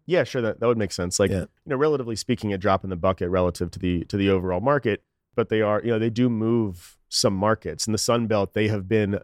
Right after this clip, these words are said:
Speaker 1: the game for wholesalers. That's been the game for the past two, three years.
Speaker 2: Selling to those guys.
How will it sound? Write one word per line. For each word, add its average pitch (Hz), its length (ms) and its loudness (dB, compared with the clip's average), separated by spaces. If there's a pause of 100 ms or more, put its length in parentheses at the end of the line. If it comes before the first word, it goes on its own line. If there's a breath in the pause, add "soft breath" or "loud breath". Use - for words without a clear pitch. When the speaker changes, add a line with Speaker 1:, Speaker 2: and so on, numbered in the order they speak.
Speaker 1:
the 95 320 4
game 98 680 0 (200)
for 117 80 0
wholesalers. 185 680 0
That's - 340 -2
been 107 180 0
the 90 60 -2
game 87 600 -2
for - 60 -12
the 85 80 -6
past 82 400 -2
two, 98 120 -4
three 87 240 -4
years. 78 300 -6
Speaker 2:
Selling 120 680 -2
to 120 100 -2
those 101 300 0
guys. 101 340 0